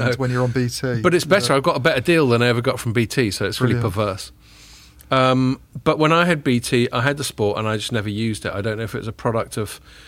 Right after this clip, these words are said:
Speaker 1: like, the age of my family. You know, my, my kids are a bit older.
Speaker 2: Mm.
Speaker 1: You, you presumably get a bit, bit of Pierre time every now and then where you just get to watch sport.
Speaker 2: Mm.
Speaker 1: I just never felt that I got access to the living room telly.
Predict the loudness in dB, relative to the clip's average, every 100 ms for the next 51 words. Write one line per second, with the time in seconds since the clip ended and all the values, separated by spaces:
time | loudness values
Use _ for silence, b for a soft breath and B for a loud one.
0 | B -4 -2 0 2 0 -2 -4 -6 -4
1 | -2 -2 -2 -4 -4 -6 -6 -6 -6 -4
2 | -4 -4 -8 -6 -6 -6 -4 -4 -2 -6
3 | -8 b b -4 -2 -2 0 0 0 -2
4 | 0 0 -2 -4 -6 -6 -6 -8 -6 -2
5 | 0 -2 -4 -6 -6 -6 -4 -4 -4 -6
6 | -6 -6 -6 -8 -8 -10 -10 -10 -8 -8
7 | -10 -8 -4 -4 -8 B -4 -2 -2 0
8 | 0 0 0 0 0 -2 -2 -2 -2 -4
9 | -6 -10 -10 -8 -6 -4 -4 -4 -6 -4
10 | -6 -6 -4 -4 -6